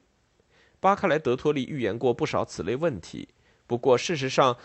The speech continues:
他们对任何一个多少有点学问的将军而言都是不言自明的。为了将此类问题降到最低限度，特别是为了包抄法国要塞地带的侧翼，联军决定主攻方向应当经过瑞士境内。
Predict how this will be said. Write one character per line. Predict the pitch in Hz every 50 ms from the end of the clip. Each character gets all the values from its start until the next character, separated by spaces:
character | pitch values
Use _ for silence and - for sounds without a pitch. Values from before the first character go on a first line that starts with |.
| - _ -
他 | - 190
们 | 190 190 190
对 | 190 180
任 | 196 208 196 160
何 | - 135 120
一 | 113 104 117
个 | 113 - 123 113
多 | 107 - 147 151
少 | - - 123 104
有 | 104 131
点 | 127 113 98
学 | - - - 98
问 | 120 156 165 131
的 | 107
将 | - - 131 123 131
军 | 127 131 117
而 | 82 67 98 113
言 | 117 104 85 90 95 - _ _ _ _
都 | - 180 196 214
是 | 208 - 156 127 - - -
不 | - 131 117
言 | 104 82 73 98
自 | - - 131 101
明 | 82 64 58 62
的。 | - 92 82 - _ _ _ _ _ _ _ _ _ _ _ _ _ _ _ _ _ _ _ _ _ _ _ _
为 | - 240 240
了 | 208 175 170
将 | - 175 175 180
此 | - - - 113
类 | 107 104
问 | 143 160 139
题 | 131 - - 110 123
降 | - 156 135 123
到 | 131 117
最 | 113 - 135
低 | 123 - 156 170
限 | 165 - - 135 104 98
度， | - 101 92 80 - _ _ _ _
特 | - - 160
别 | 131 131
是 | 127 - 139
为 | 135 139
了 | 117 104
包 | - 123 127 131
抄 | - - 135 127
法 | - 95 78
国 | 82 - 92
要 | 101 135 139 123
塞 | 110 - 135 113
地 | - 123 110
带 | - 95 90
的 | 92 92
侧 | - - - 160 120 95
翼， | 87 82 67 - - _ _ _ _ _ -
联 | 123 131 156 170
军 | 170 190 190
决 | 175 - 131
定 | - 147 139 123 - _ -
主 | - 104 92
攻 | - 127 139
方 | - 151 151 160
向 | 156 - 143 110 87 - -
应 | 110 110 117
当 | 113 117 110 110
经 | - - 131 131
过 | 127 120 107
瑞 | 127 156 170 139
士 | 104 - 110
境 | 95 - 101 85 78
内。 | 82 71 50